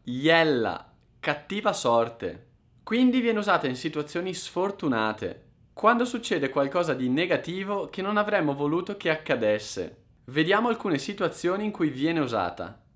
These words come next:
Per esempio un tuo amico ti dice che il suo viaggio a Roma è appena stato annullato.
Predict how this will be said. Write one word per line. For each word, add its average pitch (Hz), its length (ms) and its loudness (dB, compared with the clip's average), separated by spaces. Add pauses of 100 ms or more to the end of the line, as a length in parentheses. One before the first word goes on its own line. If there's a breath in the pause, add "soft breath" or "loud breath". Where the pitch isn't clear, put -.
(240)
Per 190 140 -2
esempio 208 400 2
un 202 80 -2
tuo 196 120 0
amico 190 280 -4
ti 139 140 -4
dice 143 340 -4
che 117 120 -6
il 101 200 -2
suo 123 220 -2
viaggio 135 400 4
a 190 60 4
Roma 123 420 2
è 127 160 -2
appena 190 400 0
stato 147 280 0
annullato. 104 840 0